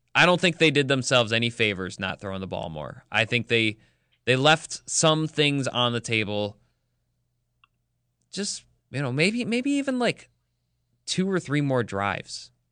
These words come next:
or two or three more plays even. Hundred seventy-six passing yards. You didn't need to throw the ball.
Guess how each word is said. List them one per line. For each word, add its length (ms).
or 80
two 260
or 80
three 140
more 160
plays 600
even. 360
Hundred 320
seventy-six 540
passing 360
yards. 160
You 60
didn't 220
need 160
to 40
throw 200
the 80
ball. 340